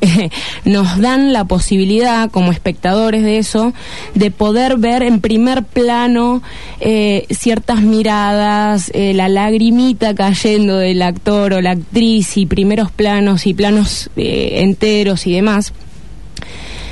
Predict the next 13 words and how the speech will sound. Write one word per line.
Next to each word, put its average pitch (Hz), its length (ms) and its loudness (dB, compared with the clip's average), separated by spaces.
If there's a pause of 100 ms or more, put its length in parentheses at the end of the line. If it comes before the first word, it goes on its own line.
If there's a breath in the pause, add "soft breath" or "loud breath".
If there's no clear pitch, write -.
(600 loud breath)
que 240 100 2
a 220 60 4
nivel, 254 600 0
eh, 180 380 0
de 175 100 0
en-, 180 240 0 (320)
no 214 140 2
de 294 60 2
entretenimiento, 202 840 0
pero 175 160 -2
a 175 60 2
nivel 202 260 0
espectacular 240 1160 0